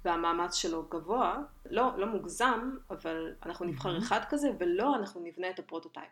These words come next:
Speaker 1: וזה שבוע מאוד מאוד אינטנסיבי ומגניב וכיף, וזה
Speaker 2: וואו.
Speaker 1: אנרגיות, אה, באוויר, ומה שקרה עם קורונה, זה שהיינו חייבים למצוא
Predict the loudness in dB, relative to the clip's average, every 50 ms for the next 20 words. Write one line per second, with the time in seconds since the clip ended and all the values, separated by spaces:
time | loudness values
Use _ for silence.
0 | _ -6 -2 -2 0 2 2 2 2 2 2 6 6 6 6 6 4 4 4 4
1 | 4 4 2 2 -2 -4 -6 -8 -8 -8 -4 -2 -2 -2 0 0 -2 -2 -2 -4
2 | -4 -4 -4 -4 -2 0 2 2 2 2 -2 -4 -2 0 0 0 0 -2 -2 0
3 | 2 4 6 6 6 4 2 0 -2 0 0 2 2 2 2 2 2 2 2 0
4 | -2 -6 -12 -16 -10 -6 -4 -2 -2 0 -2 -2 -2 -2 -2 -4 -2 -2 0 0
5 | 0 0 0 2 2 2 0 -2 -2 -2 -2 0 0 0 -2 0 0 0 2 2
6 | 0 -2 -2 -2 0 2 2 2 2 0 0 -2 -4 -8 -10 -8 -4 -4 -2 -2
7 | 0 0 0 0 0 0 0 2 2 2 2 2 0 -2 -4 -6 -6 -2 0 2
8 | 2 2 0